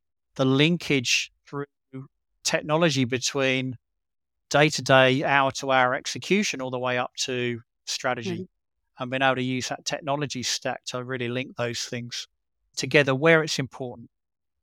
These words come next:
Speaker 1: So monitoring execution of strategy. You know, most strategy doesn't get deployed because organizations don't spend enough time looking at it.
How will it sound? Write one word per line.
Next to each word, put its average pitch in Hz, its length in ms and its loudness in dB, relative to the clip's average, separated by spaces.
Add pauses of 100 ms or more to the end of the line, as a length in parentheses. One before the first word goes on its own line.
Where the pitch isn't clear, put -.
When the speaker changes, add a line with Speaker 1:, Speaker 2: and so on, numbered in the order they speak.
(140)
Speaker 1:
So 135 280 0
monitoring 135 800 0 (160)
execution 135 680 -6
of 113 80 -8
strategy. 127 680 -6 (540)
You - 80 -8
know, 131 100 2
most 165 260 0
strategy 139 540 2
doesn't 131 480 0
get - 240 -12
deployed 127 540 -4
because 120 320 -8 (260)
organizations 123 640 -4
don't 123 240 -8
spend 120 260 -6
enough 113 220 -10
time 120 300 -4
looking 120 320 -8
at 117 120 0
it. 113 180 -4